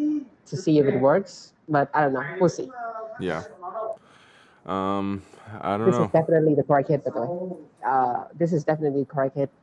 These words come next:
Speaker 1: uh, instead of Engage and, uh, uh,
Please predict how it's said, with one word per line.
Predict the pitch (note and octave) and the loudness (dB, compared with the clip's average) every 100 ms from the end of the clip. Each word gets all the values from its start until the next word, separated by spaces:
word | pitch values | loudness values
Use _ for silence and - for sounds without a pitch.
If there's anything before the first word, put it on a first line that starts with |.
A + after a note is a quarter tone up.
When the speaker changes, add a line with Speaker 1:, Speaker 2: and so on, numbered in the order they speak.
| - | 0
Speaker 1:
uh, | C#3 C3+ | 2 2
instead | C#3+ C3 D3 B2+ | 0 0 0 0
of | C3 B2+ B2 _ - | 0 0 -2 _ -6
Engage | C3+ C3 C3+ C3+ - - _ - | -4 0 0 0 -6 -20 _ -4
and, | C3+ C3 B2+ B2+ C3 C3+ - | 0 2 2 0 -2 -6 -4
uh, | C3 A2+ - B1+ _ _ _ _ _ _ _ | -4 -2 -4 -8 _ _ _ _ _ _ _
uh, | - - - | -10 -8 -8